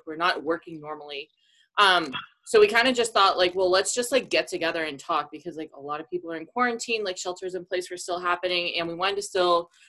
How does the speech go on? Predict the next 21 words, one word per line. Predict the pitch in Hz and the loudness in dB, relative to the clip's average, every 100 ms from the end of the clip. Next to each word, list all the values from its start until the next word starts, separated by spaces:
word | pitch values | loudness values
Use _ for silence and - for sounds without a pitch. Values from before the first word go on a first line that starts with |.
| _ | _
reach | 196 202 | 2 6
out | 208 | 6
with | 175 | 6
our | 180 | 2
community. | 180 180 170 170 165 | 0 -6 -4 0 -2
So | - 165 165 | 2 4 4
we | 160 | 2
started | 175 208 214 | 0 4 4
doing | 185 190 185 | 6 4 4
kinda, | 180 180 | 0 -2
like, | 170 165 | -2 -2
weekly, | 175 165 175 165 160 147 143 _ - | -6 -8 -4 0 -2 -4 -12 _ -6
um, | 170 156 143 143 _ _ | -4 -4 -6 -14 _ _
just, | - 170 | -6 0
like, | 226 175 | 0 0
video | 160 160 151 | 0 0 0
chats | - 147 - | -2 -8 -8
just | 156 151 | -12 -10
like | 156 131 | -10 -6
this. | 147 143 143 - - - | -2 -2 -4 -12 -16 -8
Um, | 160 156 147 147 | -4 -2 -4 -10